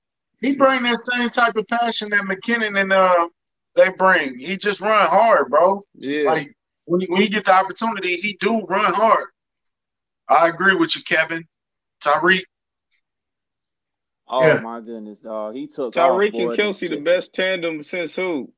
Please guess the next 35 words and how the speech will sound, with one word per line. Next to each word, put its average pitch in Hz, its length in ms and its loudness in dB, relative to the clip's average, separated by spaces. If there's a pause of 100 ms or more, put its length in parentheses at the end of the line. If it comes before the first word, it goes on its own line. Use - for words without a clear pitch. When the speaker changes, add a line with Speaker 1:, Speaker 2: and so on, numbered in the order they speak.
Speaker 2:
Torrey 180 320 -4
Holt 185 300 0
and, 165 140 -8
uh, 165 360 -2
Isaac 165 400 -4
Bruce? 185 300 -8 (1300)
Speaker 3:
Yeah. 113 340 -12 (760)
Yeah, 120 240 -4
they 120 160 -2
in 123 120 -6
that 120 180 -6
category. 110 580 -8 (440)
Randy 120 360 -8
Moss, 117 360 -2
Chris 120 320 -14
Carter. 110 640 -10
Um, 101 560 -16 (1400)
yeah, 101 260 -10
they 117 180 -4
in 131 80 -6
that 123 160 -8
category 107 400 -6
as 101 80 -16
far 107 160 -4
as, 104 60 -4
like, 101 140 -12
duos. 101 340 -10
You 113 60 -14
Speaker 2:
Wayne 160 220 -4
Speaker 3:
know, 151 180 -4
Speaker 2:
and, 147 100 -6
Speaker 3:
you 151 60 -6
Speaker 2:
uh, 147 100 -4
Speaker 3:
go - 120 0
Speaker 2:
Harrison? 170 420 -2